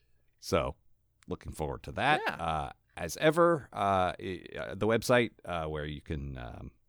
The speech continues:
Speaker 1: learn more about us and, and, uh, download episodes and so forth is kids love batman dot com. If you
Speaker 2: Mm-hmm.
Speaker 1: wanna donate to our Patreon, we have now started reviewing episodes of, uh, The Brave and the Bold,
Speaker 2: Yep.
Speaker 1: which is a much better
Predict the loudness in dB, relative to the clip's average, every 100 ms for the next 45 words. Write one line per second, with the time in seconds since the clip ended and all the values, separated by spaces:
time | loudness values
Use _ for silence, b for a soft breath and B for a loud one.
0 | -4 0 2 2 2 4 6 8 6 0
1 | -8 -10 -10 -12 -14 -12 -14 -14 -14 -14
2 | -14 -18 _ -16 -6 -4 -4 -4 -4 -2
3 | -2 -2 -2 -6 -8 -6 -6 -6 -8 -12
4 | -12 -8 -8 -6 -6 -4 -6 -6 -8 -10
5 | -6 0 2 2 2 0 4 4 4 0
6 | -2 0 -2 0 2 2 0 B B 0
7 | 2 4 4 2 4 4 6 4 4 6
8 | 4 4 0 0 0 0 -4 -4 -4 -2
9 | -2 -2 4 6 6 4 8 8 6 2
10 | 0 0 2 0 4 6 6 2